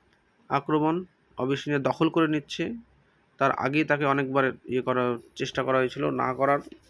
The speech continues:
তো সেই কারণে পরবর্তী দেখা যাচ্ছে যে ইটালি জাতিসংঘ থেকে ত্যাগ করেছে। জাতিসংঘ থেকে যখন ওকে ত্যাগ করে দেওয়া হলো, তখন সে একদম ইটালি আবিসিনিয়াটাকে দখল করে নিল। আর এই সময় একটা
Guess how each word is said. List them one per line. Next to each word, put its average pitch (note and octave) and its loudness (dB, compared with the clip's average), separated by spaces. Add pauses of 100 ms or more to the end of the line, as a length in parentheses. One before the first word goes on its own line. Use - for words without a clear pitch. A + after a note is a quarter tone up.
(120)
তো - -18
সেই C3 -4
কারণে C3+ 0 (160)
পরবর্তী B2 0
দেখা B2 0
যাচ্ছে B2 2
যে B2 0 (140)
ইটালি A#2+ -2 (1080)
জাতিসংঘ B2 -2
থেকে A#2+ -2
ত্যাগ C#3 4
করেছে। D3+ -2
জাতিসংঘ B2+ -2
থেকে C3+ 0
যখন C3 -2
ওকে C3 -4
ত্যাগ C3 0 (100)
করে C#3+ 0
দেওয়া B2+ 2
হলো, D3 4 (300)
তখন B2 0
সে E3+ -4 (180)
একদম A#2+ -2
ইটালি C3 -2
আবিসিনিয়াটাকে A#2+ -4
দখল C#3+ -4
করে - -10
নিল। - -14 (280)
আর - -6 (100)
এই B2+ -2
সময় D3 -2 (800)
একটা C3 -6